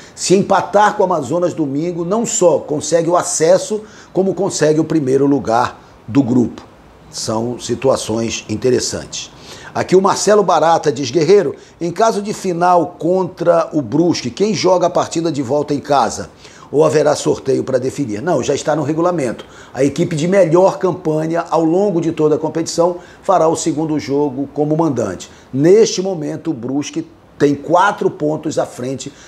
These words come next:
do Paysandu e muito provavelmente o Brusque fará a decisão em casa lá no estádio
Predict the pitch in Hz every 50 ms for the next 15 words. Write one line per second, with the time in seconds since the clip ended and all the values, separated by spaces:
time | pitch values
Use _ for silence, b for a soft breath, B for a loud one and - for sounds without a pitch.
0 | B B B 107 139 151 - - 143 143 143 - 151 139 113 101 98 131 143 147
1 | 143 B B B B B B - 180 170 143 147 160 156 - - 151 - - 151
2 | 143 139 147 131 120 127 139 131 - 151 123 110 113 127 120 - - 139 - -
3 | 165 151 117 113 117 123 117 B B B B B B 104 113 113 135 131 - 127
4 | 117 98 90 131 135 135 139 - 139 147 143 - - 120 120 123 123 135 127 113
5 | 107 107 110 110 113 110 98 - - 107 101 107 101 95 123